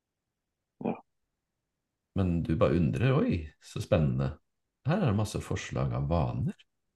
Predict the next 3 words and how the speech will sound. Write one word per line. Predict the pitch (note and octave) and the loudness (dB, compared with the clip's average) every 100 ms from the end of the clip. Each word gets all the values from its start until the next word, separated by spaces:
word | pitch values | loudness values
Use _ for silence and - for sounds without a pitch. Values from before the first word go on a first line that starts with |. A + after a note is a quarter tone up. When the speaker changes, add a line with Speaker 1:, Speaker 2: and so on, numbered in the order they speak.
| _ _ _ _ _ - - - | _ _ _ _ _ -20 -6 2
Speaker 2:
Det, | C3+ | 4
<laughs> | F#3 D#3+ - - - - - _ _ _ _ _ _ - _ _ _ _ | 4 0 -4 -14 -14 -12 -14 _ _ _ _ _ _ -20 _ _ _ _
det | F2+ | 6